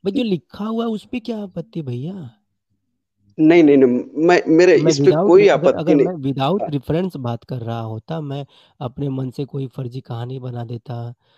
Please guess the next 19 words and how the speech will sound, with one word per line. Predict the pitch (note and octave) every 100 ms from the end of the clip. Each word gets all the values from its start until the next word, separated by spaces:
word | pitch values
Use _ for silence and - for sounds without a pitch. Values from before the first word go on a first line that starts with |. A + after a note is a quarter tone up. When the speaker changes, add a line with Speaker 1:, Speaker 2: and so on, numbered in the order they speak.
| _ _ _
Speaker 1:
कोई | C3 C3+
अलग-अलग | - A#2+ B2+ B2+
चीज़ें | - A#2+ B2
बताता, | A#2+ - A#2 B2 A#2 A#2
सुनाता, | - C3 A#2 - B2
तो | B2
वो | B2+ C3+
आप | A#2 -
कह | A2+
सकते | G#2+ A2+ - -
थे | A#2
कि | A#2
यार | G#2+
आप | G#2+ -
तो |
दुष्प्रचार | A2+ G2+ - - -
कर | A#2 A3+
रहे | C3 A#2+
हो। | _